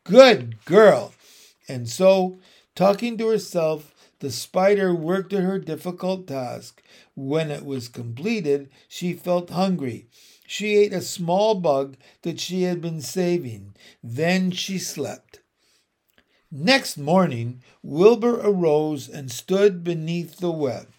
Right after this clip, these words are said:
He breathed the morning air into his lungs. Drops of dew, catching the sun, made the web stand out clearly. When Lucy arrived with breakfast, there was the handsome pig, and over him,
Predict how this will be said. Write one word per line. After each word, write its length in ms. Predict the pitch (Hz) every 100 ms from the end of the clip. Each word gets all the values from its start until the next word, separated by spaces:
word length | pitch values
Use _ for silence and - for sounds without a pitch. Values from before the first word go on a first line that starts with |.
| _ _ - _
He 200 | 139 131
breathed 640 | 120 135 160 185 208 175
the 100 | 208
morning 440 | 180 185 190 185 180
air 240 | 170 170
into 420 | 180 175 170 180
his 220 | 175 156 160
lungs. 560 | 143 120 107 92 - _ _ _ -
Drops 640 | 123 143 185 226 226 - 233
of 180 | 190
dew, 420 | 147 147 143 147 143
catching 480 | 175 185 185 220 208
the 100 | 208
sun, 560 | 196 170 135 139 147 147 - _
made 440 | 156 175 202 202
the 100 | 208
web 320 | 214 202 202 180
stand 640 | - - 170 175 202 180
out 300 | 135 151 180
clearly. 640 | - 208 226 202 135 107 - _ - - _
When 280 | 151 147 135
Lucy 440 | 180 202 - 170
arrived 520 | 139 135 156 190 185 131
with 220 | 117 -
breakfast, 560 | 175 196 190 131 117 - _ - -
there 400 | 127 180 233 240
was 260 | 240 214
the 120 | 208 185
handsome 540 | 185 208 190 226 208
pig, 420 | 180 175 170 165
and 200 | 151 135
over 420 | 127 151 175 180 175
him, 520 | 170 196 220 226